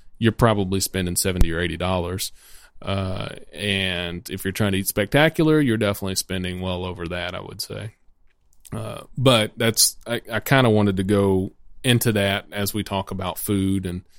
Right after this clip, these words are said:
uh, the cost of, of things. Uh,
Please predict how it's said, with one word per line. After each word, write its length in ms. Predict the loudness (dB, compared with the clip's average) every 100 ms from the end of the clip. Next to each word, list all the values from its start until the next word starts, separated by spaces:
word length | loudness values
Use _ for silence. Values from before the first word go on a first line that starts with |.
| -20 -20 -20 _ -8
uh, 320 | -2 0 0
the 100 | -2
cost 640 | -2 2 4 4 2 -2 0
of, 340 | 0 -2 -6 -4
of 160 | -2
things. 600 | -2 -2 0 -2 -4 -8 -12 -20 -20 -20 -20 -20 -20 -20 -20 -6
Uh, 240 | -2 -2